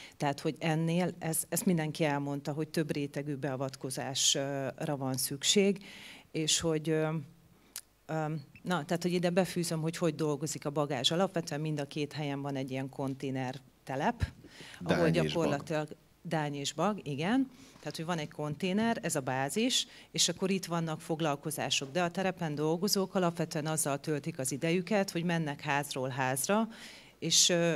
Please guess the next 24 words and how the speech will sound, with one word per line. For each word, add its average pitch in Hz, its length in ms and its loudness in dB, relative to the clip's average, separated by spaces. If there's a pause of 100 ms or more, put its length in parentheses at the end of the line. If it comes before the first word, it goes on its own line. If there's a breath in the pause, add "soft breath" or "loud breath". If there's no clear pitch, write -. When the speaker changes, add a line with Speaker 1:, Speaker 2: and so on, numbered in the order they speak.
(240)
Speaker 1:
órákig 165 540 0
az 151 140 -2
emberek 147 380 -2
otthonában 147 720 -2
vagy 135 160 -4
az 135 120 -2
utcán 131 420 -2
vannak. 131 320 -2
Én 156 80 -2
is 147 140 -2
ezt 151 180 0
csináltam, 180 520 0
csak 156 200 -8
én 143 160 -2
Dányban. 123 600 -2 (580 soft breath)
És 143 300 0
hogy, 156 300 -2
ö, 160 200 0 (720 soft breath)
igazából 190 800 4
valós 180 380 4
infókat 175 580 0
és 175 140 0
a 147 60 -2
problémákat 180 920 2